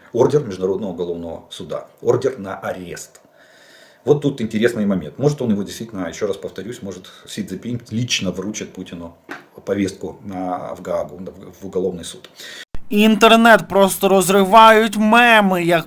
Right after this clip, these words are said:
Speaker 2: Путін кланяється перед Сі Цзіньпінем. Його останній шанс на порятунок.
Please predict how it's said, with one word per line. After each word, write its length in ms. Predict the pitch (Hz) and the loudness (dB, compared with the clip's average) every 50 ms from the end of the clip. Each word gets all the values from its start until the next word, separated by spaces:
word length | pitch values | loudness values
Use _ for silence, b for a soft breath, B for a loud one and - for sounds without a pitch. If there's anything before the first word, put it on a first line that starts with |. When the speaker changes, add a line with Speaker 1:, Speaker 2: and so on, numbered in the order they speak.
| - - | -4 -4
Speaker 2:
Путін 520 | 190 196 190 185 185 - 190 170 165 160 - | 0 2 2 2 2 0 -2 -2 -2 -4 -4
кланяється 920 | - 156 165 180 180 180 180 185 190 185 180 170 160 160 160 - 170 160 | -4 -2 2 2 4 4 4 2 2 0 -2 -2 -2 -2 -2 0 0 0
перед 600 | - - - 160 185 180 180 180 180 180 175 175 B B B B B B | 0 0 0 2 4 6 6 6 6 4 2 0 B B B B B B
Сі 480 | - - - - 262 262 254 254 247 | -2 0 4 6 6 8 8 6 6
Цзіньпінем. 1200 | 190 165 180 233 233 220 220 196 208 - 247 254 247 247 240 226 220 202 190 175 165 156 156 143 135 B B B B - | 4 4 4 4 4 2 2 -2 -4 -2 0 2 4 4 2 2 0 0 2 2 0 0 -2 -4 -6 B B B B -2
Його 600 | 175 185 190 190 175 180 190 - - 151 147 151 | 2 4 6 6 6 6 4 4 4 2 2 2
останній 960 | 151 151 147 - - - - - - 202 202 202 220 247 247 240 240 240 226 | 2 2 0 0 -2 -2 -4 -2 4 6 8 8 8 6 4 2 0 0 0
шанс 680 | - - - - 175 156 151 147 156 160 151 - - B B B B B - | -2 -4 -4 -2 0 2 2 2 2 0 -2 -6 -10 B B B B B -4
на 460 | 196 202 202 208 202 202 214 247 254 | -2 2 4 6 6 6 6 6 4
порятунок. 1300 | - - 143 147 151 160 160 151 151 143 139 139 - 156 151 156 156 151 143 143 139 131 131 135 - | 0 -2 -2 0 2 2 2 2 0 0 -2 -4 -6 -6 -4 -2 -2 -2 -2 -2 -2 -2 -4 -6 -10